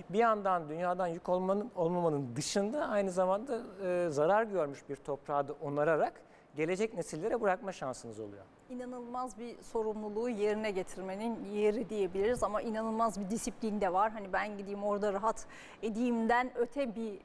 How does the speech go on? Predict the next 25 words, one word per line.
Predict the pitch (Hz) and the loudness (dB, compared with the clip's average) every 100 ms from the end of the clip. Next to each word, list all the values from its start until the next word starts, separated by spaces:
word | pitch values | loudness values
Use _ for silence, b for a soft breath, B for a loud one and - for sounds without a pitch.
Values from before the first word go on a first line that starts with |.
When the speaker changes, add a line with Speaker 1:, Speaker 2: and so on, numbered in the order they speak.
| - | -6
Speaker 2:
e, | 220 | -6
çalışma | 202 262 240 285 | 0 2 4 2
temposu | 254 247 - 247 277 240 | 4 4 4 0 2 4
ve | 247 247 | 6 4
sorumluluk | 240 247 240 247 | 4 2 2 0
Speaker 1:
Evet. | 247 | 2
Speaker 2:
gerektiriyor | 269 220 - 247 233 | 2 2 0 0 2
anladığım, | 220 220 220 226 214 | 2 2 -2 -2 -2
değil | 226 320 | 0 4
mi? | 269 196 B B B B | 4 2 B B B B
Şimdi | - 311 320 240 | 2 4 4 2
buradan | 262 294 | 2 4
tekrar | 294 311 285 262 | 2 2 2 4
verilere | 262 254 277 285 | -2 0 0 0
gidelim. | 233 220 226 | -2 -4 -4
Çünkü | 285 254 | -6 -6
ekoköylerin | 285 - - 190 285 277 269 269 254 | -4 -4 -4 -4 -2 0 0 0 0
biz, | 254 - | -2 -4
e, | - 233 226 | 0 2 2
sizden | 214 240 254 | 0 2 2
aldık. | 240 196 285 262 | 4 4 2 0
Bir | 233 | -2
hedefi | 220 233 247 254 | 0 0 0 2
var | 220 185 202 | 2 2 0
aslında. | 202 - 214 208 269 | -4 -4 -2 2 2